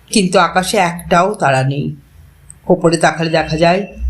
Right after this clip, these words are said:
গর্ভিণী মেঘ। ফ্ল্যাট বাড়িটার সব ঘরেই আলো জ্বলছে,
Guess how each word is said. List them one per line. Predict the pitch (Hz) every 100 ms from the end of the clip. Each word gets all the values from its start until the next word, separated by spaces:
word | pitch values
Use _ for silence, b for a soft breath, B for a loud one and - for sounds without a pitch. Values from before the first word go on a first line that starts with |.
| 175
গর্ভিণী | 165 160 151 165 156
মেঘ। | 156 143 143 143 - - _ _ _ _ - - _ _ _ - _ - _ _ _
ফ্ল্যাট | - 220 208 202
বাড়িটার | 254 262 214 226 151 - -
সব | - - 233 226 147
ঘরেই | 190 190 294
আলো | 233 147
জ্বলছে, | 147 143 135 -